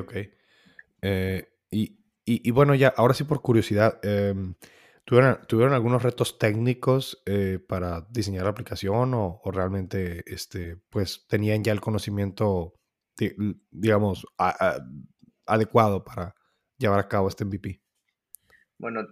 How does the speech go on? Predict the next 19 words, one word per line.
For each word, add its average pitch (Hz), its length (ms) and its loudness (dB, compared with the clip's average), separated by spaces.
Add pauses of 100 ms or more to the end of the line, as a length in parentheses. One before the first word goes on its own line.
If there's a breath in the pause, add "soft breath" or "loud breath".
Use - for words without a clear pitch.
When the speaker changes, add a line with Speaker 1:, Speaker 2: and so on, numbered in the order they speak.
Speaker 2:
te 113 80 0
diré 117 340 0
que 135 60 -4
al 127 80 -2
principio 117 1080 -2
eso 131 220 -8
fue 123 140 -4
lo 117 80 -2
más 117 160 -4
complicado, 110 560 -4
¿no? 104 200 -6
Porque 101 520 -4
ya 104 120 0
cuando 110 220 -6
empezó 101 300 -8
a, - 400 -8
a 110 60 -8
crecer 107 460 -6
Menus, 120 640 -8